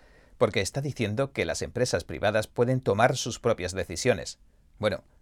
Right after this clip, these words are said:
la verdad es que esta declaración del F B I en su totalidad no parece ni siquiera mantener un mínimo de contacto con la realidad,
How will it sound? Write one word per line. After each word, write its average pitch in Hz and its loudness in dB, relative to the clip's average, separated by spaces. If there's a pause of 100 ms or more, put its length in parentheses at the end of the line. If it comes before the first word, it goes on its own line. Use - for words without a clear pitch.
la 82 0
verdad 78 0
es - -6
que 98 -4
esta 95 0
declaración 87 -4
del 95 -4
F 95 -2
B 95 -2
I 80 -6 (400)
en 90 -6
su - -4
totalidad 92 -2
no 113 -2
parece 113 0
ni 104 -2
siquiera 101 -2
mantener 98 -2 (120)
un 117 -2
mínimo 139 0
de - 0
contacto - -2
con 80 -6
la 82 2
realidad, 90 2